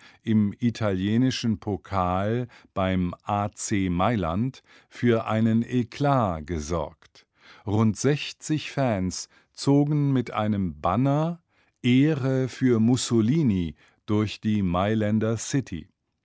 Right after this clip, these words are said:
Zusammen mit der Erinnerung an den früheren Diktator Benito Mussolini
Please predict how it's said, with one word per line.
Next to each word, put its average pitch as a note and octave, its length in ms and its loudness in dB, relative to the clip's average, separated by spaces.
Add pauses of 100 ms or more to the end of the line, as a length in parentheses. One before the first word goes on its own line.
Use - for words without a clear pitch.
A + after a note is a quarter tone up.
(300)
Zusammen B2 680 0
mit G2+ 280 -2
der G2 280 -2
Erinnerung G#2 1000 0
an F#2+ 260 -2
den F#2 300 -4
früheren F#2+ 800 2
Diktator F#2+ 1040 -2
Benito G#2 800 0
Mussolini A2 1040 0